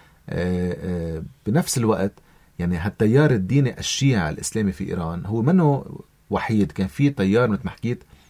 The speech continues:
ال-، ال-، ال-، الإسلام المتشدد السني اللي كان بأفغانستان بلش، يعني، وشمال باكستان بلش يفعل، وصار عنده حضور عسكري، وصار عم بيقدر، يعني، يغير أنظمة، يطلب منا إنه بلش تحكي بخطابات دينية. وشفنا أفغانستان كانت عم تتوجه صوب التشدد. إيه؟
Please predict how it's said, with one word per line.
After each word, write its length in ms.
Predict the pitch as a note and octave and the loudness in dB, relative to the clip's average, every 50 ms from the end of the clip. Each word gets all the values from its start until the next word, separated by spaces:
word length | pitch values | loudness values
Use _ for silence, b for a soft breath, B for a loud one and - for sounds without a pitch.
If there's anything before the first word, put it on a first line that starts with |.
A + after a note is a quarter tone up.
| b b b - | b b b -10
ال-، 200 | - - - - | -8 -8 -6 -4
ال-، 180 | G2 G2 F#2+ | -4 -4 -4
ال-، 20 | - | -4
الإسلام 520 | F#2+ F#2 F2 E2 F2 - - - C3 C3+ | -6 -8 -8 -8 -8 -6 -4 0 0 2
المتشدد 600 | B2+ G#2+ G2 - G2+ G2 - B2 A2+ A2 G#2+ F#2+ - | 2 2 0 -2 -4 -4 -6 -4 -4 -4 -4 -6 -6
السني 520 | - - - - B2 B2 B2 B2 B2+ C3+ C3+ b b b b b b - | -10 -10 -6 -4 -2 -2 0 0 0 -2 -4 b b b b b b -4
اللي 100 | F#2+ G2 | -4 -2
كان 320 | F#2+ - C3+ C3+ C3+ B2 | 0 2 2 2 2 2
بأفغانستان 640 | G#2 - - - - G2+ G2+ G2+ - - C3 C3+ B2 G#2+ | 0 -2 -4 -4 -2 0 0 0 0 0 0 0 0 0
بلش، 480 | A#2+ B2+ A#2+ A2 - - - - - | 0 0 -2 -2 -4 -8 -10 -10 -10
يعني، 420 | G2+ - - F2+ E2 D2+ D2+ D#2 - | -10 -8 -8 -8 -6 -6 -6 -6 -6
وشمال 360 | D#2+ E2 E2 - - A#2+ A2+ | -6 -8 -8 -6 -6 -4 -4
باكستان 540 | - - - - - - A#2+ A#2+ B2 B2+ B2+ b b b b b b b - | -4 -6 -8 -8 -8 -6 -4 -4 -4 -4 -6 b b b b b b b -2
بلش 300 | G#2 B2 C#3 C3 - - | 0 2 2 2 2 0
يفعل، 320 | D3+ D3+ - - G#2+ G2+ | 0 0 0 0 -2 -2
وصار 200 | F2 D#2 - F2 | -2 -4 -4 -4
عنده 240 | D#2+ F#2 A#2+ G#2+ G2+ | -4 -4 -2 -2 -2
حضور 300 | - G2 G#2 A2+ B2 A#2 | -2 -2 0 0 2 2
عسكري، 460 | - A#2 C3 - - - G#2+ F#2 F2 | 2 0 -2 -2 -2 -2 -2 -2 -2
وصار 200 | D#2+ D2+ - E2 | -4 -4 -6 -6
عم 120 | C#2+ D2+ F#2+ | -4 -4 -4
بيقدر، 360 | A#2 C#3 - A2+ A2 A2 G2 b b b b b b b b | -4 -4 0 2 2 2 2 b b b b b b b b
يعني، 260 | - F#2 F2+ F#2 G2 G2 | -4 -2 -2 0 0 -2
يغير 460 | F#2 E2 A2 B2+ C#3 C#3 B2 A2 A2+ | 0 2 4 6 6 6 6 4 2
أنظمة، 280 | C3 B2 A2+ A#2+ A2+ | 0 0 2 2 0
يطلب 360 | A2 A#2+ C3 - B2 G#2 G2 C3 | 0 0 -2 -2 -2 0 2 2
منا 240 | C3+ B2+ A#2+ A2 | 2 2 2 0
إنه 120 | A2 G#2+ G#2 | 0 0 2
بلش 280 | F#2+ A2+ B2 A2+ - | 2 0 0 -2 -4
تحكي 220 | - B2+ C3 - B2 | -6 -6 -4 -4 -4
بخطابات 440 | A2 G2+ - G2 - G2+ G#2 B2+ A2+ | -4 -4 -4 -4 -2 0 0 0 2
دينية. 440 | F#2+ G#2 G#2 B2 C3+ A#2 G#2 F#2+ | 2 2 2 2 2 2 2 0
وشفنا 520 | F2 E2 D#2+ - - G2+ - C3 C3 C3+ A2+ | 0 -4 -8 -10 -12 -12 -10 -8 -6 -6 -6
أفغانستان 440 | F2+ - G#2 G2+ - - B2+ B2+ A2+ | -4 -2 -4 -4 -2 -2 -4 -4 -4
كانت 220 | - - A#2 A2 | -4 -4 -4 -4
عم 60 | G#2+ | -2
تتوجه 340 | F#2+ G#2 - A#2 B2+ A#2 A2+ | -4 -4 -2 -2 -2 -2 -4
صوب 200 | G#2 - A2+ G#2 | -4 -4 -4 -4
التشدد. 600 | F#2+ - G#2+ - - C3 A2+ F#2+ F2 D#2 D2+ D2 | -4 -4 -6 -4 -2 -2 -2 -2 -2 -4 -4 -2
إيه؟ 220 | F#2+ A2+ C3+ D3+ | -2 -2 -2 -4